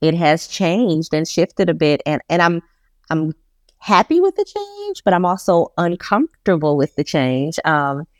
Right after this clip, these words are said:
so I'm trying to figure out the type of mother I wanna be and how I wanna show up for my children and, you know, what things I want them to know,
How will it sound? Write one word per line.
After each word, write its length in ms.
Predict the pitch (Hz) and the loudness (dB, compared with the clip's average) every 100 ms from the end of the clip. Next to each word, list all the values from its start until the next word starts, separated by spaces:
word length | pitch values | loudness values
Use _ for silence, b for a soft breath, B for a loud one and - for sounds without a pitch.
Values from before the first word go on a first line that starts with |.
| _ _ | _ _
so 340 | - 190 160 160 | -2 4 6 6
I'm 180 | 160 | 2
trying 400 | 165 190 170 170 170 - | -2 -2 -2 -2 -4 -4
to 500 | 170 160 156 160 180 _ _ _ _ _ _ | -2 0 -2 -4 -6 _ _ _ _ _ _
figure 280 | 254 240 240 | 2 4 4
out 180 | 214 208 | 4 0
the 80 | |
type 220 | 196 185 175 | -2 -2 -2
of 60 | |
mother 280 | 170 202 165 | -2 0 0
I 80 | 139 | -2
wanna 240 | 135 - | -4 -10
be 280 | - - - _ | -8 -10 -10 _
and 180 | 165 156 | -4 -2
how 220 | 170 165 | 0 2
I 60 | 160 | 2
wanna 220 | 156 156 | 0 -2
show 240 | - 156 147 | 0 2 2
up 80 | |
for 100 | - | 0
my 140 | 156 151 | -2 -2
children 580 | - 156 147 147 151 - | 0 0 0 0 -2 -2
and, 340 | 135 127 - _ _ _ _ | -4 -6 -10 _ _ _ _
you 100 | 175 | -2
know, 180 | 151 139 | 2 2
what 320 | 143 160 - | 2 2 2
things 260 | 180 170 170 | 2 2 0
I 80 | 156 | -2
want 260 | 156 165 | -2 -2
them 160 | 143 147 | -4 -4
to 160 | - 151 | -4 -2
know, 800 | 160 185 190 190 190 185 202 | 2 4 4 4 2 0 -6